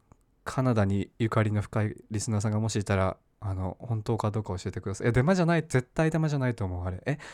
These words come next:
本当に匂いしたんだって、甘い匂いが。あ、サクさんに聞いてみよう、ちょっと後で。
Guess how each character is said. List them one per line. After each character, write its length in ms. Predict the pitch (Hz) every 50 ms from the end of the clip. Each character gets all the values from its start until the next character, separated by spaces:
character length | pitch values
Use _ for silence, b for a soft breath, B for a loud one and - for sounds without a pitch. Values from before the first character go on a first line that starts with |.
| B B B B B
本 200 | - - 185 180
当 140 | 160 - 175
に 220 | 170 175 165 - -
匂 220 | 151 156 160 147
い 60 | 131
し 60 | -
た 140 | - 143 131
ん 40 | 127
だ 100 | 107 101
っ 20 |
て、 320 | - - - 92 73 82 - _
甘 220 | - 113 113 110 113
い 40 | 110
匂 180 | 113 113 104 101
い 80 | 98
が。 100 | 95 - -
あ、 100 | - - B B B B
サ 180 | - - 220
ク 100 | 214 -
さ 120 | - - 143
ん 60 | 117
に 80 | 107
聞 140 | 101 - 123
い 20 | 117
て 100 | 147 135
み 100 | 131 127
よ 80 | 131
う、 40 | 131
ち 60 | -
ょ 20 | -
っ 0 |
と 100 | - 107
後 140 | 98 98
で。 160 | 95 92 -